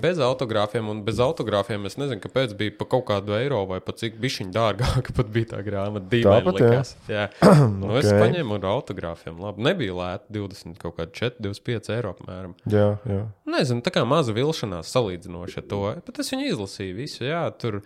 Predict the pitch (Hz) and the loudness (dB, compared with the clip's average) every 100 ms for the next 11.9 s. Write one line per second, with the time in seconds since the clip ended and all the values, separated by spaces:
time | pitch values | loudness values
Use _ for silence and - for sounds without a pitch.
0 | - 117 110 110 107 107 110 120 117 113 | -2 6 8 8 8 6 4 2 2 4
1 | 113 113 - 226 147 95 104 104 120 120 | 2 -2 -4 -6 -6 -6 -6 -4 -2 0
2 | 113 104 - _ _ - 147 196 117 120 | 0 -6 -12 _ _ -10 -4 4 4 6
3 | 110 107 120 117 120 - - _ _ _ | 4 4 2 0 -2 -6 -18 _ _ _
4 | _ 117 131 - 139 156 165 165 277 233 | _ 0 0 -2 6 10 10 10 6 6
5 | 151 127 185 208 143 123 - 135 180 269 | 6 4 2 2 2 -2 0 -2 0 -2
6 | 240 196 160 131 185 180 107 - 180 - | 0 0 0 0 0 0 0 2 2 4
7 | 139 - 160 135 143 175 135 107 98 95 | 0 4 4 6 4 4 4 4 2 0
8 | 95 196 208 165 151 175 190 143 127 151 | -2 -2 -2 -2 0 0 0 -2 2 2
9 | 143 110 101 90 - - 95 92 - 98 | 2 0 -2 -6 -8 -10 -10 -8 -4 -2
10 | 95 - 90 82 - 92 82 90 85 90 | -2 -2 -4 -4 -8 -8 -10 -12 -6 2
11 | 139 120 120 101 - - - - | 6 8 8 6 2 -8 -12 -12